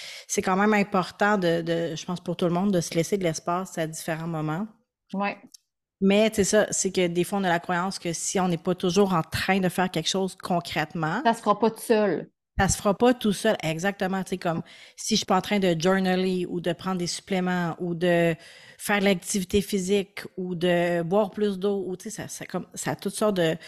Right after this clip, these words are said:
Speaker 1: ou de, co-, ça peut être au, à, au niveau de ton entreprise. Si je suis pas en train de faire un post tous les jours, euh,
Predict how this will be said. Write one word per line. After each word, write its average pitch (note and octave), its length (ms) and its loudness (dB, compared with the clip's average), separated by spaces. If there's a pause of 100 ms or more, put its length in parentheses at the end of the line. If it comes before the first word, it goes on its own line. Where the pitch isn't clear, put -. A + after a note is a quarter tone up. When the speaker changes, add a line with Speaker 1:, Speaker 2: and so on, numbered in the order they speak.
(160)
Speaker 1:
ou G3+ 160 2
de, F3+ 340 4 (160)
co-, F#3+ 160 -2
ça F#3+ 120 -4
peut G3+ 100 0
être G3 80 0
au, F3+ 160 2
à, F3 140 2
au F3 120 2
niveau F3+ 220 2
de F3+ 180 2
ton F3 180 0
entreprise. F#3 540 -4
Si - 100 -8
je A3 60 2
suis - 80 -4
pas F#3 100 0
en - 20 -2
train G3 160 -4
de - 40 -8
faire G3 180 -2
un F#3 80 0
post F#3+ 360 -2
tous A#3 60 -2
les G#3+ 180 2
jours, F#3 400 0
euh, D#3 80 -6